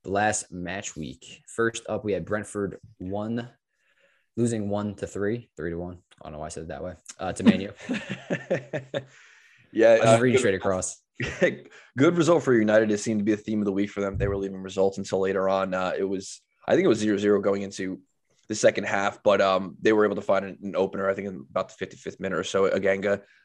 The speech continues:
Speaker 2: Alanga, uh, scoring the opener there, and then United from there just opened the floodgates up a little bit. It was, um, it's good to see Martial getting, not Martial, excuse me, uh, Marcus Rashford getting back in the score sheet after, you know, being off there for so long. It was still a bit of a dodgy performance from United on their part.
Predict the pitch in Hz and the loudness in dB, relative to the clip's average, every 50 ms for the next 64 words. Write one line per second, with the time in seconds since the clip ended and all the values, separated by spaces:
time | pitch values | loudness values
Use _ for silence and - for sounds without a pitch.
0 | _ - 95 98 98 101 101 98 - - - 92 87 85 - - - - - 98 | _ -2 0 0 2 2 2 2 2 0 -2 -2 -2 -2 -2 -6 -8 -6 -4 -4
1 | 95 98 92 92 - 90 95 - 92 95 98 95 95 90 95 95 92 90 87 90 | -4 -4 -4 -4 -4 -4 -4 -4 -4 -6 -4 -2 0 0 2 0 0 -2 -6 -8
2 | 90 _ _ _ _ _ _ _ _ - 117 117 113 113 104 98 - - 98 101 | -10 _ _ _ _ _ _ _ _ 0 2 4 4 4 4 2 -2 -4 -2 -2
3 | 98 95 95 - - 90 - 95 98 - - 95 101 92 95 95 95 - 101 95 | -2 -2 -2 -4 -4 -4 -4 -8 -10 -4 -2 -2 -2 0 -2 -6 -4 -2 -2 0
4 | - 95 95 - 98 98 101 98 98 98 95 - - 98 98 98 90 - 92 95 | 2 0 0 0 -2 -2 -2 -2 0 0 0 0 0 -2 -2 -2 -2 0 0 0
5 | 95 92 92 95 92 - _ _ _ _ _ _ _ _ _ _ - - 139 120 | 0 0 -4 -8 -14 -18 _ _ _ _ _ _ _ _ _ _ -4 -2 -2 0
6 | 104 - 123 110 107 107 104 - 110 101 101 101 101 104 101 98 90 - _ - | 0 0 2 2 2 2 2 2 4 4 4 4 2 0 -4 -4 -8 -10 _ -4
7 | 101 85 87 82 90 - - 92 92 101 - - - 101 95 95 98 87 - 92 | -4 -4 -4 -4 -6 -4 -4 -4 -6 -6 -8 -8 -8 -8 -6 -4 -2 0 2 2
8 | 95 101 101 101 101 98 95 98 95 95 92 - 104 95 95 92 92 92 90 95 | 2 4 2 2 2 0 0 0 0 0 0 -2 -4 -4 -4 -6 -4 -2 0 0
9 | 92 - 95 92 87 - - 101 95 92 - - 95 87 87 - - 87 78 - | 0 -2 -6 -10 -10 -8 -4 -2 -2 -2 -2 -2 -2 -2 -2 -2 -4 -8 -10 -12
10 | _ _ _ _ _ _ 110 95 87 95 - _ _ - 104 95 92 90 98 95 | _ _ _ _ _ _ -4 -4 -4 -4 -8 _ _ 0 2 2 4 4 4 4
11 | - - 95 92 - - 95 92 - - 101 95 95 98 98 98 98 98 98 98 | 2 0 -2 0 0 -2 -4 -4 0 0 2 2 2 2 2 2 2 2 0 -4
12 | - _ _ _ _ - - _ _ - - 131 135 139 - - - - 175 180 | -10 _ _ _ _ -20 -20 _ _ 4 8 8 8 8 6 4 0 0 2 2
13 | 170 156 160 156 139 117 98 - 101 98 104 101 - 104 104 104 - 110 107 107 | 2 4 2 2 2 2 0 0 0 0 0 -2 -6 -12 -14 -6 -4 -2 -2 -2
14 | 113 107 - - - - 107 101 104 101 104 104 104 101 104 107 107 104 104 107 | -4 -8 -10 -10 -6 -6 -4 -4 -4 -4 -2 -2 -2 -2 -2 -4 -4 -4 -4 -4
15 | 107 107 - 117 113 113 - | -4 -2 0 2 2 2 0